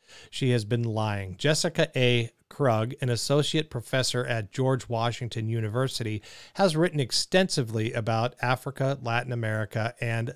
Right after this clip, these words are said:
the diaspora and identity, all while claiming her own black and Latina heritage.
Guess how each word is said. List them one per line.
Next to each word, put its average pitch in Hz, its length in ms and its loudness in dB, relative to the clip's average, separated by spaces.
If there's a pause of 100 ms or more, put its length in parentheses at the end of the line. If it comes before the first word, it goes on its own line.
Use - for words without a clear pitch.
the 120 240 -4
diaspora 120 800 0
and 113 280 -2 (100)
identity, 113 680 0 (380)
all 233 260 6
while 175 240 4
claiming 120 760 2
her - 320 -4
own 147 220 4
black 127 340 2
and 123 160 0
Latina 120 460 -2
heritage. 113 760 -2